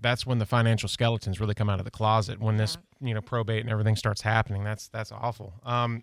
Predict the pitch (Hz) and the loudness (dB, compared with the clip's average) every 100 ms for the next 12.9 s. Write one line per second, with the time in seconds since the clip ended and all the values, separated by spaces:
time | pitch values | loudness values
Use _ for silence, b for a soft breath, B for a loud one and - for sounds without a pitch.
0 | - 196 135 220 214 220 214 214 220 208 | -2 0 2 2 2 4 4 4 2 -4
1 | 208 214 233 240 226 226 226 220 208 214 | -4 -2 -2 -2 -4 -2 -2 -2 0 -2
2 | 233 202 208 202 202 202 B B B - | 0 2 4 4 4 2 B B B -8
3 | 202 196 196 196 196 - 214 208 233 233 | -4 0 0 -2 -4 -6 -4 0 4 4
4 | 233 226 - 214 190 190 190 190 185 208 | 4 2 0 2 4 4 2 0 0 -2
5 | 240 214 226 214 202 202 - 196 190 190 | 0 0 0 0 0 0 -2 -4 -6 0
6 | 226 226 220 220 196 185 190 190 202 202 | 4 6 6 4 0 -2 0 2 2 2
7 | 196 - B B - 226 233 226 233 220 | 4 2 B B 0 2 4 0 0 -2
8 | - 208 214 208 208 214 202 208 208 190 | -4 -4 -2 0 -2 -2 -4 -2 -4 -6
9 | 190 180 - 220 311 262 202 208 - 202 | -8 -8 -6 -4 -2 0 2 0 -4 -6
10 | 196 214 214 202 214 277 247 214 214 202 | -2 0 -2 -2 -2 -2 0 0 0 -2
11 | - 202 196 190 190 202 202 196 - 226 | -4 -4 -4 -4 -2 0 0 -2 -2 -2
12 | 277 233 220 202 202 202 254 196 | 0 0 0 -2 -4 -4 -8 -10